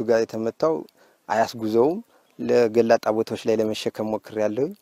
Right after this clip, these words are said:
አንድ ደግሞ ሌላ ቁስለኛ ነበር። ሁለት ቁስለኞችን ይዤ አድሬያለሁኝ። ከዛ ጠዋት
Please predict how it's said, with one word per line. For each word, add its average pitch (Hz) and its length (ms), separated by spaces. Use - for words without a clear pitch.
አንድ 113 260
ደግሞ 107 280
ሌላ 107 260
ቁስለኛ 104 400
ነበር። 120 260
ሁለት 110 240
ቁስለኞችን 110 800
ይዤ 113 180
አድሬያለሁኝ። 107 680
ከዛ 107 220
ጠዋት 123 300